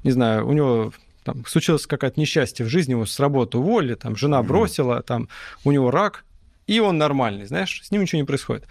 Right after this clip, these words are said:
Speaker 1: А у кого-то дом, это психика — это как такой, знаешь, ветхий дом.
Speaker 2: Нервная система и психика — это одно и то же?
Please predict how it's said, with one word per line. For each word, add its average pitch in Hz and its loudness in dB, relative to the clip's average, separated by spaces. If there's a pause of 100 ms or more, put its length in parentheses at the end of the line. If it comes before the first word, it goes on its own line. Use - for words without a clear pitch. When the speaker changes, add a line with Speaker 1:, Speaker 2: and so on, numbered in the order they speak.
(280)
Speaker 1:
А 120 4
у 127 0
кого-то 147 0
дом, 147 -2
это 131 0 (120)
психика — 240 2
это 135 2
как 135 -2
такой, 139 2
знаешь, 143 0
ветхий 151 0
дом. 185 2 (240)
Speaker 2:
Нервная 135 4
система 147 2
и 135 2
психика — 143 -2
это 123 2
одно 120 2
и 123 -2
то 196 2
же? 151 -2